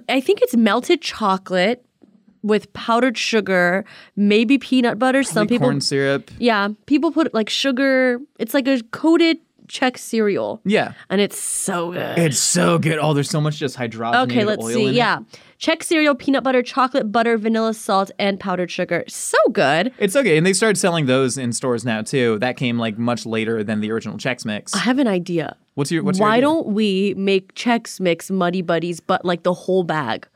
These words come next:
Speaker 2: Just, you want, you just want chocolate covered rye chips, you fiend.
Speaker 1: <laughs> Yeah.
Speaker 2: You absolute fiend.
Speaker 1: Do you think I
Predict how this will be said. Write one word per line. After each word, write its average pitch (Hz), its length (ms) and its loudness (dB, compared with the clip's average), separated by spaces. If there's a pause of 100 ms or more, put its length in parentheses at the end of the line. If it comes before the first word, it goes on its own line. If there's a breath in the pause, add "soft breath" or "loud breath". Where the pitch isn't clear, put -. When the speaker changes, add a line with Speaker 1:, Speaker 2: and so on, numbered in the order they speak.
(460)
Speaker 2:
Just, 175 340 2
you 208 120 8
want, 208 280 4
you 208 120 4
just 240 180 -2
want 220 300 4
chocolate 170 580 2
covered 170 320 2
rye 131 320 2
chips, 143 520 0
you 127 200 -2
fiend. 135 480 2
Speaker 1:
<laughs> 247 180 4
Yeah. 311 300 4
Speaker 2:
You - 100 2
absolute 151 600 0
fiend. 226 140 -2
Speaker 1:
Do 294 80 6
you 339 180 6
think 440 260 4
I 440 140 4